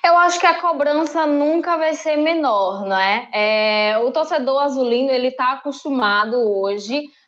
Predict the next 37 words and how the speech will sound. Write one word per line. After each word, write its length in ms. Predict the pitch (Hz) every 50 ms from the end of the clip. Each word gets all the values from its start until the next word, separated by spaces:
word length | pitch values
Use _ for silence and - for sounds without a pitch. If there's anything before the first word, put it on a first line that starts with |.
| _ _ -
a 140 | 208 233
ver 240 | 226 185 233 254 262
o 60 | 294
C 120 | 285 - 302
S 300 | 269 269 262 - 277 247
A 140 | 226 - 208
brigando 800 | 202 247 269 285 233 226 226 220 214 220 247 254 247 285 254 -
por 260 | 285 269 277 269 269
coisas 580 | 269 254 254 262 262 311 311 330 320 254 233
grandes, 640 | 208 233 233 226 208 190 185 175 170 175 175 170 175
né? 320 | 190 185 190 190 190 190 190
Os 240 | 196 202 202 190
últimos 380 | 226 233 233 - 254 247 247 240
quatro 460 | - - 233 233 262 254 302 269 247
anos 420 | 220 214 220 240 240 233 220 214 208
aí, 480 | 202 185 190 190 196 214 233 220 202
acesso 560 | 196 208 214 - - 233 226 247 247 240 240
à 60 | 220 220
Série 360 | - 240 220 220 214 196 180
A, 380 | 180 190 208 220 208 196 - - - - - - _ _ -
conquista 760 | 277 254 262 262 262 262 269 294 311 330 294 - 294 269 247
da, 320 | 226 233 226 226 220 220
da 120 | 214 226 233
Série 240 | - 254 226 220 220
C 160 | 226 233 220
do 80 | 220 214
Campeonato 500 | 226 220 214 226 214 208 208 208 214 208
Brasileiro. 720 | 220 220 214 202 202 190 185 190 202 220 226 226 214 208
Então, 380 | 208 208 214 220 233 240 247 247 - _ _ _ _ _ _ -
o, 260 | 240 247 269 269 277
o 40 | 285
torcedor 460 | 285 311 311 302 320 277 254 294 320
azulino, 420 | 349 370 302 311 285 277 294 294 302
ele 240 | 285 277 277 277
tá 200 | - 285 277 330
acostumado 640 | 370 - 349 330 - 349 311 277 269 262 277 269 302
a 120 | 302 294